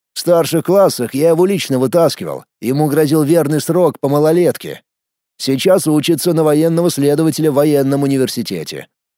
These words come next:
Едва его туда впихнул. Что этому балбесу делать за границей? Пусть жуликов в войсках ловит.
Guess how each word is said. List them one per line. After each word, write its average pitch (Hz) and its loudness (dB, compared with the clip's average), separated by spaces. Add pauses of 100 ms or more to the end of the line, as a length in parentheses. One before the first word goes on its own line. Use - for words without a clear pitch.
(120)
Едва 165 2
его 214 2
туда 202 2
впихнул. 160 0 (400)
Что - -2
этому 139 -2
балбесу 147 0
делать 127 -2
за 135 -2
границей? 147 -2 (400)
Пусть 147 -2
жуликов 156 0
в 101 -8
войсках 147 0
ловит. 92 -2